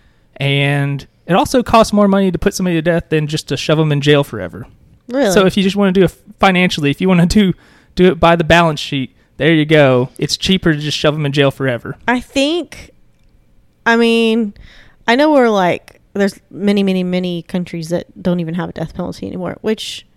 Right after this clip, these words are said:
Speaker 2: kudos. But
Speaker 1: Lots of states don't have 'em.
Speaker 2: Yes,
Speaker 1: Nebraska recently
Speaker 2: yes. Did away with
Speaker 1: did
Speaker 2: it.
Speaker 1: away with it. They're,
Speaker 2: Yeah.
Speaker 1: like, the first red state to do it in,
Speaker 2: Really?
Speaker 1: since North Dakota.
Speaker 2: Wow. I mean, it, it's, it's such a controversial thing, 'cause it's like, I have,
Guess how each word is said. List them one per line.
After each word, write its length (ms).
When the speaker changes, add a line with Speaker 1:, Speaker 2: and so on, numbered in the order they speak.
Speaker 2:
kudos. 320
But 480
Speaker 1:
Lots 260
of 60
states 280
don't 240
have 180
'em. 120
Speaker 2:
Yes, 140
Speaker 1:
Nebraska 440
recently 440
Speaker 2:
yes. 400
Did 120
away 180
with 140
Speaker 1:
did 180
Speaker 2:
it. 20
Speaker 1:
away 220
with 200
it. 180
They're, 120
Speaker 2:
Yeah. 60
Speaker 1:
like, 180
the 80
first 280
red 220
state 240
to 60
do 160
it 120
in, 160
Speaker 2:
Really? 360
Speaker 1:
since 340
North 200
Dakota. 500
Speaker 2:
Wow. 300
I 80
mean, 160
it, 140
it's, 480
it's 220
such 280
a 100
controversial 840
thing, 260
'cause 100
it's 160
like, 180
I 100
have, 200